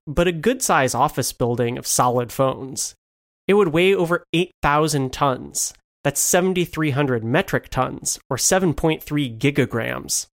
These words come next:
Aren't S I units fun? It's a simply remarkable quantity. It also reinforces the urgency that Apple is placing on recycling.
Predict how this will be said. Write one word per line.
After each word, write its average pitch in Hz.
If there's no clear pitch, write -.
Aren't 208
S 160
I 180
units 151
fun? 175
It's 214
a 226
simply 285
remarkable 131
quantity. 120
It 190
also 233
reinforces 143
the 131
urgency 151
that 123
Apple 120
is 117
placing 120
on 110
recycling. 131